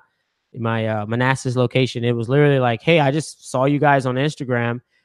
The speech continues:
Because of the hashtags, the locations that I've set him up with, he found us through that. He was like, "I didn't know you guys were here." And he's like, "Uh, technically, we're not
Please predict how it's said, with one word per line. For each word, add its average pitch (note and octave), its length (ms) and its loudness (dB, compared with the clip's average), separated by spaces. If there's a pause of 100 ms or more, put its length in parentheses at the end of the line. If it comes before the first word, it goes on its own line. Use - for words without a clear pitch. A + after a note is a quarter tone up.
(120)
Because C3 300 0
of A#2 120 -2
the A#2 80 -2
hashtags, C3 920 2
the B2 100 -4
locations D3+ 800 0
that B2+ 160 -4
I've A#2+ 160 -2
set B2 240 -4
him A#2+ 160 -2
up F#3 180 2
with, B2+ 320 -2 (540)
he D3+ 180 0
found D#3+ 380 2
us C#3+ 120 -2
through C#3+ 140 -4
that. D#3+ 200 4
He D#3+ 40 4
was C#3+ 100 0
like, C3+ 120 -2
"I D#3 60 4
didn't F#3 120 2
know E3+ 60 0
you D#3 100 2
guys C3+ 240 0
were B2 80 -2
here." C#3 200 4
And C3+ 100 2
he's A2+ 100 -2
like, A2+ 260 -4
"Uh, D3 320 -4
technically, F3 400 -6
we're B2+ 140 -2
not B2+ 380 -2